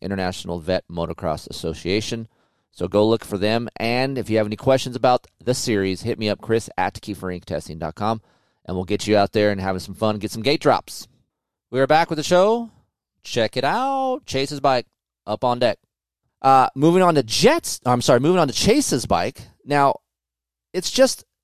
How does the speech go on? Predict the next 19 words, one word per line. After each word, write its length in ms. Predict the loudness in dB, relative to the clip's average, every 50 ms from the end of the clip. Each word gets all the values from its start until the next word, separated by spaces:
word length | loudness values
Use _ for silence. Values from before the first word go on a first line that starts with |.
| _ -4
it's 180 | -4 -2 -2 0
more 300 | 2 4 6 6 6 6
Honda-like 840 | 4 0 2 2 4 4 4 2 2 2 2 2 2 0 -2 -10 -20 -18
for 200 | -14 -8 -6 -4
me, 300 | -4 -4 -6 -10 -14 _ _ _ _ -12
okay? 340 | -10 -4 0 0 0 0 -2 _ _ _ _ _ _ _ _ _ _ _ _ _ _ _ _
With 200 | 2 2 2 4
the 60 | 2
shock 420 | -2 4 6 6 6 6 4 2 -2 -6
and 120 | -4 -4
the 40 | -2
frame 340 | -2 0 0 2 2 0 2
differences, 720 | 2 0 2 2 0 -4 -2 0 0 0 0 0 -6 -12 _ _ _ _
for 180 | -8 -6 -4
me, 280 | -2 0 0 0 2 0
it 100 | 0 -2
feels 600 | -4 -6 -4 0 2 4 4 4 2 0 -2 -8 _ _ _ _ -10
stiffer 540 | -6 -6 -4 0 0 0 0 2 0 0
nature. 540 | 0 0 0 -2 -2 -2 -2 -4 -4 -4 -6